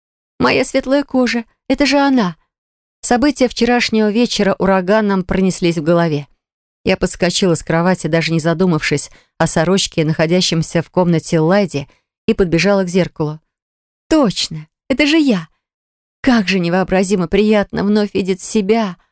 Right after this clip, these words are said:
А где крылья?» выдохнула я. «Где же мои крылья?» Я развернулась к владыке и застыла. Ох, зря я, наверное, тут воображала перед зеркалом. Взгляд мужчины был потемневшим,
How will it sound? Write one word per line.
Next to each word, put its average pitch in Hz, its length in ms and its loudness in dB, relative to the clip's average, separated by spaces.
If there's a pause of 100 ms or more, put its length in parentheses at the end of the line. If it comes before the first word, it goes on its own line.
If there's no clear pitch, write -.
(460)
А 208 100 0
где 254 320 0 (1200)
крылья?» 226 640 0 (340)
выдохнула 175 460 2
я. 165 260 0 (680)
«Где 247 240 2
же 233 80 -2
мои 226 200 2
крылья?» 175 480 -2 (680)
Я 269 160 2
развернулась 240 640 2
к - 100 -10
владыке 214 480 0
и - 20 2
застыла. 185 640 0 (760)
Ох, 254 200 2
зря 233 340 2
я, 269 60 2
наверное, 190 500 0
тут 180 160 -2
воображала 180 680 2
перед 175 240 0
зеркалом. 170 540 -2 (280)
Взгляд 185 340 2
мужчины 185 420 0
был 170 160 0
потемневшим, 175 760 -2